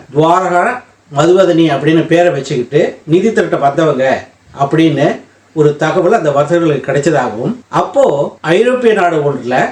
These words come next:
மதுவதனியும் துவாரகாவும் உயிரோடு இருக்கிற விஷயமும் தெரிய வந்ததாகவும் ஒரு தகவல் பரவி வந்துட்டு, அந்த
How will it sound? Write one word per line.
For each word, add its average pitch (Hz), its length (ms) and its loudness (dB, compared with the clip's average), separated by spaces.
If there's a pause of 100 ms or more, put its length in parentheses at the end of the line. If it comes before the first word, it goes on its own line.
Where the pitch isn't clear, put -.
(160)
மதுவதனியும் 175 800 0 (140)
துவாரகாவும் 180 840 0 (180)
உயிரோடு 214 440 2
இருக்கிற 156 360 0
விஷயமும் 131 600 -2 (200)
தெரிய 185 280 2
வந்ததாகவும் 131 720 -2 (200)
ஒரு 214 260 4 (300)
தகவல் 190 400 0
பரவி 185 300 0
வந்துட்டு, 127 340 -6
அந்த 165 240 0